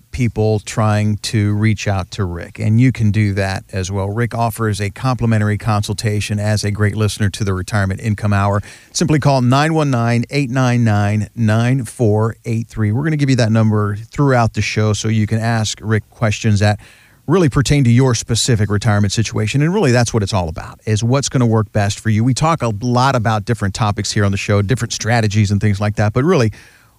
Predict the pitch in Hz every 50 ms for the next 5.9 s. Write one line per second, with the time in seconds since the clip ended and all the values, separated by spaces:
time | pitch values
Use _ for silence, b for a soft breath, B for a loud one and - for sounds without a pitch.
0 | B _ - 120 117 131 165 175 170 - - - 143 135 131 123 120 117 117 120
1 | 113 101 - - - 107 104 120 117 117 107 - - 107 - - 117 98 104 -
2 | - 107 - - 98 101 101 98 - 101 101 98 92 101 110 107 107 104 101 90
3 | 90 101 98 - - - - 110 101 101 - 104 95 95 - - - 101 98 98
4 | 95 98 98 95 - - - 92 92 95 90 87 - - 98 98 - - - 101
5 | 92 101 101 95 101 113 117 120 107 - - 120 113 107 110 104 101